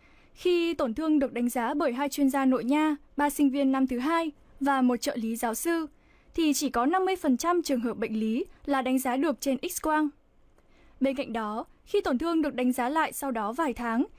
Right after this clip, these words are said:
thì chỉ có bảy mươi lăm phần trăm đến tám mươi phần trăm người đánh giá đưa ra cùng chẩn đoán ban đầu mà thôi. Do đó, điều này nhấn mạnh sự cần thiết của những thử nghiệm khách quan khác, cũng như tầm quan trọng của việc thu thập và so sánh với những hình ảnh X-quang trước đây.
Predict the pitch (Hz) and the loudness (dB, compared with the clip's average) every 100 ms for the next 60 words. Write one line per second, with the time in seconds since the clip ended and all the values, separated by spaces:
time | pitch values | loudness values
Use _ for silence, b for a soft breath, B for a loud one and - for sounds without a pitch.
0 | b - 359 294 285 233 254 349 254 339 | b -2 0 0 0 2 2 0 0 -2
1 | 381 370 269 233 349 339 - 220 220 254 | -2 -2 -2 0 0 0 -4 -6 -4 0
2 | 240 330 349 285 214 311 320 285 254 220 | 2 2 2 0 0 0 2 4 2 0
3 | 220 220 220 247 285 262 269 262 254 226 | -4 -4 -4 0 0 0 0 0 2 2
4 | 269 214 185 208 262 262 233 208 214 277 | 2 -4 -6 -2 0 2 2 -2 -2 0
5 | 311 294 _ _ _ _ _ _ - 269 | 0 -4 _ _ _ _ _ _ -12 -2
6 | 311 247 214 254 - _ 269 294 277 269 | 0 2 2 0 -4 _ 0 2 4 4
7 | 262 262 359 - - 277 277 240 330 453 | 4 4 0 -4 -4 -2 0 0 0 -4
8 | - 294 214 233 302 339 220 226 - 381 | -2 -2 0 -2 -2 0 0 -4 -4 -6
9 | 370 277 247 330 415 - _ _ - 277 | -2 -2 0 0 -2 -6 _ _ 0 4
10 | 285 269 262 226 254 277 311 254 - 233 | 4 2 0 0 0 0 0 -2 -4 -4
11 | 220 226 339 349 285 - _ 247 208 262 | -4 -2 0 0 -2 -6 _ -4 -2 -2
12 | 247 240 220 233 233 226 349 269 214 285 | -2 -2 -2 0 0 0 2 2 0 -8
13 | - - 262 247 359 277 277 | -8 -2 -2 -2 0 2 0